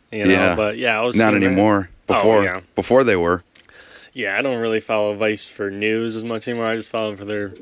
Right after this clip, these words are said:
Speaker 1: their poo-poo stories, all the,
Speaker 2: Yeah.
Speaker 1: <laughs> all the bullshit they post. They
Speaker 2: I watched one the other day of the Hamilton Morris phar-, pharmacolo-, pharmacology, I think it's called.
Speaker 1: What is that?
Speaker 2: He goes to other countries and he finds,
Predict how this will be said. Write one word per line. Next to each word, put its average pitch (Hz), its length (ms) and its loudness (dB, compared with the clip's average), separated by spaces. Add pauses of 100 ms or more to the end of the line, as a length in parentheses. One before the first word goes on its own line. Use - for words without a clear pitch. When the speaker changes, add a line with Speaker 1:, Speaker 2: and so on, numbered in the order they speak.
(160)
Speaker 1:
their 101 200 0
poo-poo 107 540 -4
stories, 104 540 -4
all 107 140 -2
the, - 80 0
Speaker 2:
Yeah. 85 240 0
Speaker 1:
<laughs> - 40 0
all 131 100 6
the 117 100 0
bullshit 110 540 -2
they 110 160 0
post. 107 560 -4
They 110 300 -8 (180)
Speaker 2:
I 101 100 2
watched 117 320 2
one 113 200 4
the 110 100 4
other 104 160 4
day 107 240 6
of 98 600 0 (280)
the 98 200 2
Hamilton 104 380 0
Morris 101 440 0 (160)
phar-, 101 260 2
pharmacolo-, 101 640 0 (100)
pharmacology, 107 760 -2
I 98 40 -2
think 104 160 -4
it's 101 120 -4
called. 104 280 -4 (280)
Speaker 1:
What 101 160 -8
is 95 80 -10
that? 98 280 -6 (1200)
Speaker 2:
He 127 120 2
goes 127 220 4
to 127 80 4
other 117 160 4
countries 113 480 2
and 107 80 2
he 98 100 4
finds, 101 460 0